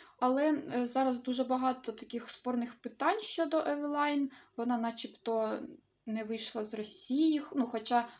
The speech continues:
каже, що вийшла, але там все неоднозначно. Вже дуже багато блогерів <clears throat> цю тему піднімали. Тому, ну, я Eveline, якщо чесно, е, не буду поки що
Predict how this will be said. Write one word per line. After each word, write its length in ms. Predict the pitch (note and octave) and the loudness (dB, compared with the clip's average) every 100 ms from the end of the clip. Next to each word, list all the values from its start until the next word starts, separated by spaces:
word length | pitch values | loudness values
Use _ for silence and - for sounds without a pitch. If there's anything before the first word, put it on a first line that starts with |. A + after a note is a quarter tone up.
| - | -6
каже, 240 | A#3 A#3 | -4 -2
що 220 | A3+ - | -4 -4
вийшла, 440 | G#3+ C#4 F#4 F#4 B3 | 0 2 4 4 2
але 140 | A#3 | 0
там 140 | A3+ A3 | -2 -4
все 160 | A#3+ | -4
неоднозначно. 1040 | A3+ G#3+ G#3+ G3+ A3 B3+ F4+ - - C#4+ C#4+ - - - | -2 -4 -4 -6 -2 0 0 -2 -2 0 -2 -6 -14 -6
Вже 160 | A3+ | -6
дуже 240 | A3 A3+ A3+ | -4 -4 -4
багато 320 | A3+ A3+ G#3+ | -4 -6 -4
блогерів 580 | A3 A3+ A#3 A3 G#3+ - _ _ C#4+ | -4 -4 -2 -4 -6 -12 _ _ 4
<clears throat> 340 | B3 A3 A3 | 4 4 -4
цю 120 | - A#3+ | -8 -2
тему 240 | A#3+ A#3 | -2 -2
піднімали. 680 | - A3+ A3+ C4 F#4+ D4+ C#4 - - - _ | -4 -6 -2 2 4 4 2 -6 -20 -20 _
Тому, 560 | B3+ B3 C#4 C#4+ C#4 B3 - _ _ _ _ _ _ _ - - - | 0 2 4 4 2 -2 -10 _ _ _ _ _ _ _ -20 -4 -2
ну, 180 | C4 C4+ | 0 -2
я 180 | - B3 | -2 -2
Eveline, 540 | A#3+ A#3+ B3 C#4+ C4+ - - _ - | -2 -2 0 2 0 -2 -10 _ -14
якщо 260 | G#3+ - | -12 -12
чесно, 600 | - C#4 - B3+ A#3+ A#3 - - - | -4 -2 0 0 0 -2 -6 -14 -2
е, 180 | A3 | 2
не 80 | A#3 | 2
буду 300 | A#3+ G#3 G#3 | 0 -4 -10
поки 260 | - G#3+ A3 | -10 -12 -6
що 340 | - A3+ G#3+ | -2 -2 -4